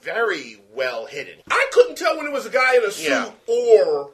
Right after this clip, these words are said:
Speaker 2: when it was C G I. After a
Speaker 1: And
Speaker 2: while,
Speaker 1: also, you know what else I
Speaker 2: I
Speaker 1: love?
Speaker 2: just gave up.
Speaker 1: No, uh, I can, know I keep coming up with these little grace notes that I love. Unlike Spider-Man three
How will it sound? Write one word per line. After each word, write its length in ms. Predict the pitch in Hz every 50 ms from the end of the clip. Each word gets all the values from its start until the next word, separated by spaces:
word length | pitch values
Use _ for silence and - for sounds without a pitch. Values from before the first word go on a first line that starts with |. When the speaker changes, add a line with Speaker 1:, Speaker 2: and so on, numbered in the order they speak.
| _ _
Speaker 2:
when 160 | 160 214 226
it 80 | 214
was 160 | 202 196 196 -
C 120 | 226 202
G 160 | 170 185 220 214
I. 220 | - - 233 254
After 260 | 247 254 277 - - 269
a 20 |
Speaker 1:
And 60 | 269 269
Speaker 2:
while, 100 | 254 247
Speaker 1:
also, 220 | - - 427 392
you 120 | 311 269 269
know 80 | 302
what 80 | 349 349
else 160 | 370 359 349
I 40 | 339
Speaker 2:
I 140 | 233 262 294
Speaker 1:
love? 80 | - 285
Speaker 2:
just 160 | 277 240 -
gave 220 | 247 247 247 214
up. 280 | 226 196 143 - - - -
Speaker 1:
No, 100 | 208 233
uh, 240 | - - 196 196 196 - 180
I 40 |
can, 140 | 180 - 220
know 120 | 214 240 254
I 40 |
keep 160 | 247 247 233 -
coming 220 | - 233 220 208
up 100 | 208 202
with 120 | 202 185 170
these 160 | 180 156 160
little 160 | 170 185 180
grace 300 | 175 156 156 156 165 - 190
notes 160 | 175 170 -
that 100 | 180 175
I 40 | 175
love. 300 | 175 180 180 185 180 - _
Unlike 500 | 147 165 202 214 208 202 202 196 - - _ _ _ _ _ _ _
Spider-Man 600 | _ - - - 143 139 123 123 110 107 107 101 -
three 840 | _ _ - - 147 165 175 175 170 165 165 165 165 165 165 165